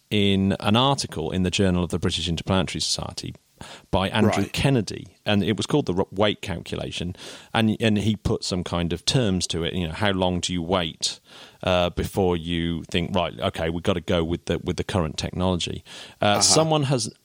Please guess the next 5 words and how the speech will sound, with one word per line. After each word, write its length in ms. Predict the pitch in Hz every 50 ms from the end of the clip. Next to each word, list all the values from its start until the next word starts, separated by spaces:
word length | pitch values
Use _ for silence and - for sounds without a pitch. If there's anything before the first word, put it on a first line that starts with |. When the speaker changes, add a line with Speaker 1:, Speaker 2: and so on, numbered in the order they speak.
| _ -
Speaker 1:
re-looked 960 | - 123 113 110 113 135 151 156 151 143 127 120 135 127 - - - - - -
into 480 | - 113 123 131 135 131 123 - - 101
this, 560 | 87 80 85 87 82 - - - - - -
um, 540 | - 90 90 87 85 85 82 85 82 82 - -
particular 680 | - - - - - - - - - - 101 90 82